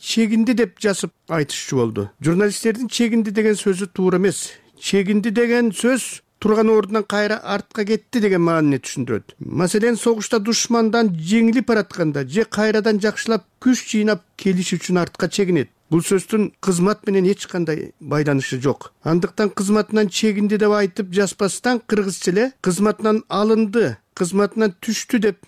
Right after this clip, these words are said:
жазып же айтуу керек. "Кызматынан четтетилди" деген да туура болбойт. Кыргыз бойго жеткен кыздарын эч качан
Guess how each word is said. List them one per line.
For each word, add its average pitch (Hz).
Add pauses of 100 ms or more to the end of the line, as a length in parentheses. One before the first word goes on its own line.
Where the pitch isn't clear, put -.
(160)
жазып 165
же 180
айтуу 139
керек. 113 (280)
"Кызматынан 190
четтетилди" 226
деген 208
да 165
туура 139
болбойт. 117
Кыргыз 226
бойго 233
жеткен 233
кыздарын 226
эч 220
качан 208